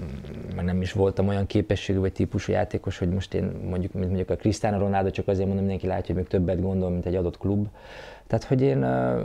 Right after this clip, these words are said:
ö, én olyan típusú voltam, amikor Egerszegen is voltam, vagy Szláviában, Győr, meg ugye Fradi, hogy minden klub effektíve más filozófiával bírt, ha lehet így mondani, más, ö, más volt a történet, és ezt kicsit kell igazodni.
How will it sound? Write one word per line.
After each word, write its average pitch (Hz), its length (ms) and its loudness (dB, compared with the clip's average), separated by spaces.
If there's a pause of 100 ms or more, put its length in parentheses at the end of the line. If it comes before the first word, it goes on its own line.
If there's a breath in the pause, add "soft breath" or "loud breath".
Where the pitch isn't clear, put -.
(120)
ö, 123 260 -2
én 123 200 0
olyan 113 160 2
típusú 113 340 0
voltam, 110 260 2
amikor 101 160 2
Egerszegen 113 440 2
is 107 100 -2
voltam, 110 300 2
vagy 85 100 -2
Szláviában, 104 720 2
Győr, 104 280 2
meg 92 140 0
ugye 85 120 -2
Fradi, 107 400 0 (360 loud breath)
hogy - 460 0 (160)
minden 113 420 2
klub 104 440 4
effektíve 104 520 0
más 101 540 0 (1160)
filozófiával 101 840 4
bírt, 98 240 2
ha 104 80 0
lehet 95 200 2
így 95 100 2
mondani, 95 340 2
más, 92 500 -2
ö, 90 360 -2 (680 loud breath)
más 104 240 -2
volt 101 160 2
a - 40 2
történet, 123 520 4
és 139 200 2
ezt 131 180 2
kicsit - 220 -2
kell 117 160 4
igazodni. 95 480 4